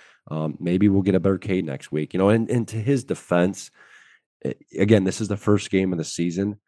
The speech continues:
You know, it, it, it, they're still getting their juices flowing. You know, he had some new receivers. Ronnie Bell, but was back for the first time in a year.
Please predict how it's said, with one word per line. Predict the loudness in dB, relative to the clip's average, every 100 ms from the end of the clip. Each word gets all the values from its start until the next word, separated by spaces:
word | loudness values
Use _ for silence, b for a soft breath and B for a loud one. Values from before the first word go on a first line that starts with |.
| _ _ -4
You |
know, | 0 2
it, | 0 -2 -4 -4
it, | -6 -6 -10
it, | -4
they're | 0
still | 0 4 4
getting | 4 0
their | -2 -4
juices | 0 0 0 -6
flowing. | -2 0 2 2 -2 -8
You | -14 -12 -8
know, |
he | -8
had | -8
some | -8 -2
new | 0
receivers. | 0 2 2 2 2
Ronnie | 0 -2
Bell, | -2 0 4
but | 2 0
was | -2
back | 0 0 -2
for | -8
the |
first | -4 -6
time | 0 0 0
in |
a | 0
year. | 0 4 4 2